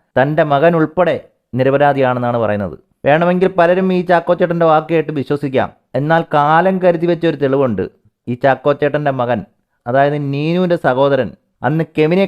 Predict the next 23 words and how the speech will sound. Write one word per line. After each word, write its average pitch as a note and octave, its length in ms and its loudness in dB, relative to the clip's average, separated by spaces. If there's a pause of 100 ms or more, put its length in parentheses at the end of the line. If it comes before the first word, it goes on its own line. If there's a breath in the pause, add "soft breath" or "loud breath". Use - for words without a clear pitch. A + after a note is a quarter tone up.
കൊലപ്പെടുത്തിയതിന് D3+ 680 -2
ശേഷം, A2 260 -4 (420)
ഇല്ലെങ്കിൽ C#3+ 300 0 (220)
കെവിനെ E3+ 280 2 (100)
മുക്കിക്കൊന്നതിന് E3+ 720 -2
ശേഷം, A#2 280 -4 (400)
ഇല്ലെങ്കിൽ E3 300 2 (100)
കെവിൻ E3 220 2 (100)
മുങ്ങിച്ചാവാൻ F3 640 2
ഇടയായ E3 260 4 (140)
സാഹചര്യം E3+ 500 2 (160)
ഉണ്ടായതിനു F3+ 520 2
ശേഷം C3 260 -2 (320)
ഒരു C#3 180 0
പോലീസുകാരന് D3 680 2
ഇദ്ദേഹം C#3 260 -2 (100)
ഫോൺ D3+ 180 0 (120)
കോൾ D#3+ 200 4
ചെയ്തിരുന്നു. G#2 380 -2 (300)
അതായത് D3 300 2 (160)
കെവിൻ D#3+ 200 0 (100)
ചാടിപ്പോയി, E3 640 2 (400)
കൂടെയുള്ള E3+ 360 4